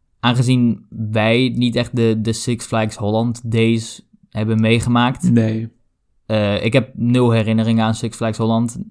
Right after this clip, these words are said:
Speaker 1: wat voor een heleboel fans waarschijnlijk hebben ze dat wel.
Speaker 2: We hebben het niet
Speaker 1: Maar
Speaker 2: eens meegemaakt, geloof
Speaker 1: Nee.
Speaker 2: ik.
Speaker 1: Dat weet ik niet. In ieder geval, wij kijken dus met een heel ander oog en een hele andere standaard naar Walibi. Want de vergelijking met, oh, eh, zo slecht is het nog niet, want eerst was het Six Flags, die hebben wij niet.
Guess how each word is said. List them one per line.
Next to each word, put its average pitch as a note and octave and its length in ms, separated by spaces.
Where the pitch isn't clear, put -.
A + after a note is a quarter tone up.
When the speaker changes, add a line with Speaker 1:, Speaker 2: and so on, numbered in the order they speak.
Speaker 1:
wat G#2+ 320
voor G#2+ 260
een G#2 80
heleboel A2 320
fans G#2 320
waarschijnlijk G#2 380
hebben G#2 180
ze G2 80
dat F#2+ 100
wel. G#2+ 400
Speaker 2:
We C3 120
hebben B2 180
het A#2 80
niet A#2 100
Speaker 1:
Maar A#2 120
Speaker 2:
eens A#2+ 80
meegemaakt, B2+ 460
geloof B2 180
Speaker 1:
Nee. G#2 200
Speaker 2:
ik. G2+ 200
Speaker 1:
Dat G2+ 120
weet F#2 80
ik F#2 60
niet. G2 320
In - 140
ieder A#2 160
geval, G2 340
wij A#2+ 240
kijken C#3 280
dus C3 100
met C3+ 120
een B2+ 80
heel C3 300
ander B2+ 480
oog B2 300
en B2+ 80
een A#2 100
hele A#2+ 280
andere B2 300
standaard A2+ 500
naar G#2 140
Walibi. G2+ 420
Want G#2 200
de A2+ 100
vergelijking A#2 640
met, A#2 180
oh, A#2+ 360
eh, A2 260
zo A#2 200
slecht A#2+ 280
is C3+ 120
het B2 80
nog B2 180
niet, A#2+ 180
want A2 220
eerst C3 220
was A2 160
het G#2 140
Six A#2+ 200
Flags, G#2 240
die A2+ 120
hebben G#2+ 180
wij F#2 120
niet. G2+ 240